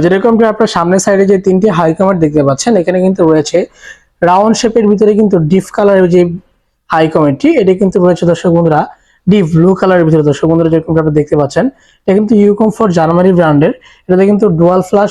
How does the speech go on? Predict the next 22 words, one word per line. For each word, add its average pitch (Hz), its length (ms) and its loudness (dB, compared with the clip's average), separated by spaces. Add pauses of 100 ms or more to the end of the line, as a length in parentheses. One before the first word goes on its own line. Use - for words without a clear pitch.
(120)
রয়েছে 160 260 0
দর্শক 151 220 -2
বন্ধুরা, 160 300 0
এখানে 170 200 -2
কিন্তু 180 180 -2
আপনারা 156 180 0 (840)
সিঙ্গেল 202 440 2
লেয়ার 208 260 2
এবং 180 100 2 (100)
ডাবল 170 240 2
লেয়ারের 175 220 2
ফ্লাশগুলো 156 360 0 (100)
করতে 180 260 -2
পারবেন 139 240 -2
দর্শক 160 200 -4
বন্ধুরা। 196 280 2
এবং 160 160 -2
এটাতে 165 260 -4
কিন্তু 180 160 0 (460)
রয়েছে 170 240 2 (120)
হাইড্রোলিক 170 500 0
সিট 160 140 -2